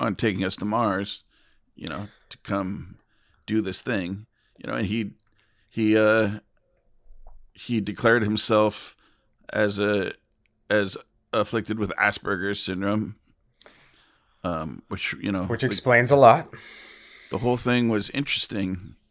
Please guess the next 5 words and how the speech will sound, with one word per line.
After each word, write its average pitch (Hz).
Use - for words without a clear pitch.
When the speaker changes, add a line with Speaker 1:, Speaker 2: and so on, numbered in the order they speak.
Speaker 1:
and, 104
you 120
know, 101
I 110
thought 101